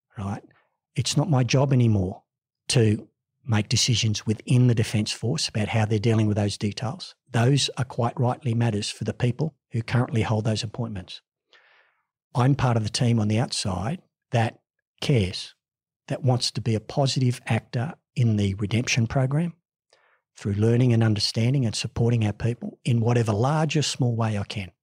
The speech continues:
That's where my place is by now, and that's what I need to focus. You know, on Thursday last week, when the war crime issue emerged, it was shocking,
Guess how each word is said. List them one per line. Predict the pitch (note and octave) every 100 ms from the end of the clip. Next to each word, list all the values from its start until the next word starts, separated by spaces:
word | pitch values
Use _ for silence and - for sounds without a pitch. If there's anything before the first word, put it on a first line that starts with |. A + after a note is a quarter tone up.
| _ _ _ _
That's | A#2 - -
where | A#2
my | A2 G#2+
place | - A#2 -
is | A2+
by | - G#2
now, | G#2+ C3 F#3+ F#3 - - _ -
and | A2
that's | - -
what | G2+
I | G2
need | F#2+ G2
to |
focus. | - F2 - G2+ - - _ _ _ - - _
You | B2
know, | B2
on | B2+
Thursday | - D#3+ F3+ D3+
last | B2+ A#2 A2 -
week, | F#3 C3+ - - - _ _ _ _
when | G#2+ G2+
the | G2 G2+
war | A#2+ -
crime | B2 A2 A2
issue | - G#2
emerged, | G2+ C#3 G2 G2+ - - _ _ _ - _ _ _ _ -
it | C3
was | A#2+ A#2
shocking, | A2 F2 F#2+